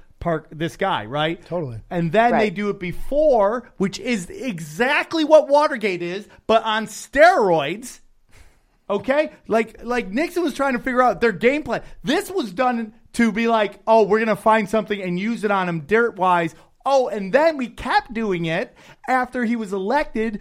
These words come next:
Speaker 1: to try to find a way to get him not kicked out of the presidency so that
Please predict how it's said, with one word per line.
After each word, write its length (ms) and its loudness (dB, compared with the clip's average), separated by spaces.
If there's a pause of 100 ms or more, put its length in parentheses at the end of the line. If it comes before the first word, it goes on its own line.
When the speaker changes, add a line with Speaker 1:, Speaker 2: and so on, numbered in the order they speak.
(160)
Speaker 1:
to 100 -12
try 220 -2
to 100 -4
find 300 -2
a 60 -2
way 580 0 (180)
to 100 -6
get 180 -8
him 160 -8
not 260 -10
kicked 240 -6
out 140 0
of 40 -4
the 80 -6
presidency 880 -4 (460)
so 220 -4
that 260 -4